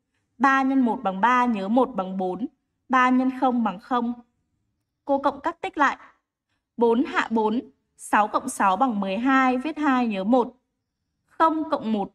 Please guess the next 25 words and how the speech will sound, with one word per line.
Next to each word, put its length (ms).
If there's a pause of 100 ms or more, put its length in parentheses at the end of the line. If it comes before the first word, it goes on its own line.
cộng 180
tám 360
bằng 180
chín, 360
nhớ 160
một 260
bằng 220
mười, 300
viết 220
không 240
nhớ 140
một. 280 (800)
Không 360
cộng 220
bốn 260
bằng 200
bốn, 320
nhớ 180
một 280
bằng 220
năm, 260
viết 200
năm. 360 (540)
Không 260
hạ 220